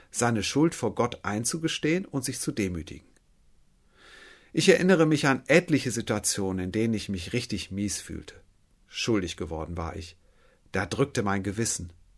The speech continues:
Ich vergaß alles um mich herum. Aber dann teilte ich mich Jesus Christus mit. Es war so wohltuend, neu seine Gnade in Anspruch zu nehmen. Wenn uns vergeben ist, dann haben wir Frieden mit Gott. Diesen Frieden können wir nun weitergeben an unsere Nächsten,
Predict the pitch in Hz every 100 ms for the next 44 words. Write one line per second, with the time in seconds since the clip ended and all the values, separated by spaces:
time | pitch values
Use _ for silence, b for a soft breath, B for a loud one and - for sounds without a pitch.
0 | _ - - 123 135 143 - 135 143 -
1 | 120 113 117 104 87 87 B B B B
2 | B - 123 117 143 220 208 - 127 160
3 | 147 135 139 - 127 135 - - 90 87
4 | - 78 - - _ _ _ _ _ -
5 | - 90 117 110 117 151 147 - 87 82
6 | - B B - 104 131 143 135 110 101
7 | 98 104 123 120 95 98 101 - 80 -
8 | 85 73 78 - _ _ _ _ _ _
9 | _ b b b b - 113 139 - 117
10 | 101 123 180 127 95 - - - - 117
11 | 135 143 151 139 - - 120 113 104 -
12 | 73 - _ _ _ _ _ - 160 160
13 | - 139 151 135 135 143 131 123 113 113
14 | 170 131 101 117 127 104 131 135 127 127
15 | 120 - - 76